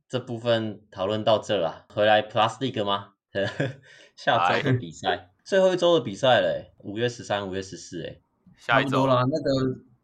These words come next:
Speaker 3: 终-，终局之战要来啦。
Speaker 1: 我觉得大家就，对啊，持续关注这个五月十四号钢铁人打梦家这场，其实他比赛应该都偏练兵了啊。那首先五月十三号钢铁人要先赢下领航员才可以啊。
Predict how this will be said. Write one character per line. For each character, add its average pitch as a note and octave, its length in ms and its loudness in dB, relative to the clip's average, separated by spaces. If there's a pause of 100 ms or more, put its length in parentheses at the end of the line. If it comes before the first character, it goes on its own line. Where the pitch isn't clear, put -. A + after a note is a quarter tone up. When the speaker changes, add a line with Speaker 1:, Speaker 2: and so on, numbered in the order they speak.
(340)
Speaker 3:
终-， F3 300 0
终 F3+ 300 0
局 C#3 220 -2
之 C#3+ 180 -8
战 D#3+ 200 0
要 D3+ 80 4
来 A2+ 220 2
啦。 A#2 320 -2 (340)
Speaker 1:
我 F#2+ 100 -16
觉 A#2 180 -4
得 A#2 320 4
大 B2+ 180 2
家 B2 180 6
就， B2+ 180 2
对 A#2+ 220 -2
啊， G#2 160 4
持 G#2 180 -10
续 A2+ 200 -4
关 G#2+ 220 -2
注 G#2+ 180 -6
这 G2 100 -6
个 F#2+ 300 -4
五 F2+ 140 -8
月 G#2+ 120 -2
十 G2 160 -12
四 G2 220 -10
号 G2+ 160 2
钢 G2+ 240 -4
铁 F#2+ 140 -12
人 E2 120 -10
打 D#2+ 200 -10
梦 F2 260 -10
家 E2+ 160 -6
这 F2+ 100 -12
场， - 340 -18
其 - 140 -20
实 G2+ 80 -12
他 B2+ 120 0
比 G2+ 160 -8
赛 G#2+ 260 2
应 - 420 -10
该 G#2+ 120 -4
都 G#2 100 -2
偏 G2 260 -6
练 F#2 220 -8
兵 D#2+ 220 -10
了 C#2+ 120 -12
啊。 - 200 -16 (160)
那 A2+ 100 -8
首 G#2+ 180 -4
先 D3 420 -2 (160)
五 G#2 100 -10
月 C3 100 -2
十 C3+ 140 -10
三 A#2+ 160 0
号 A#2+ 240 4
钢 A2+ 200 -6
铁 A2+ 140 -8
人 E2+ 80 -6
要 F#2+ 100 -4
先 G2+ 300 -12
赢 F2 140 -14
下 F#2+ 180 -4
领 D#2+ 160 -12
航 D#2+ 180 -14
员 D#2 160 -12
才 - 160 -18
可 D#2+ 260 -16
以 D2 100 -14
啊。 - 100 -18